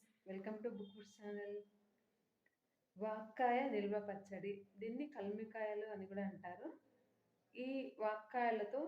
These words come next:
నిల్వ పచ్చడి ఎలా పెట్టుకోవాలి, ఇది ఎన్ని రోజులు నిల్వ ఉంటుంది, వివరంగా ఈ వీడియోలో తెలుసుకుందాము. వీడియో చివరి దాకా చూడండి, అప్పుడే మీకు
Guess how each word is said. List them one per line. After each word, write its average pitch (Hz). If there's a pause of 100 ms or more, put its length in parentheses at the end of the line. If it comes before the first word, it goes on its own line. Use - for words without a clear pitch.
(140)
నిల్వ 226 (100)
పచ్చడి 226
ఎలా 208
పెట్టుకోవాలి, 180 (280)
ఇది 247
ఎన్ని 240
రోజులు 254
నిల్వ 196 (120)
ఉంటుంది, 202 (1900)
వివరంగా 226 (180)
ఈ 202
వీడియోలో 208
తెలుసుకుందాము. 180 (1160)
వీడియో 247 (120)
చివరి 220
దాకా 214
చూడండి, 196
అప్పుడే 202 (100)
మీకు 196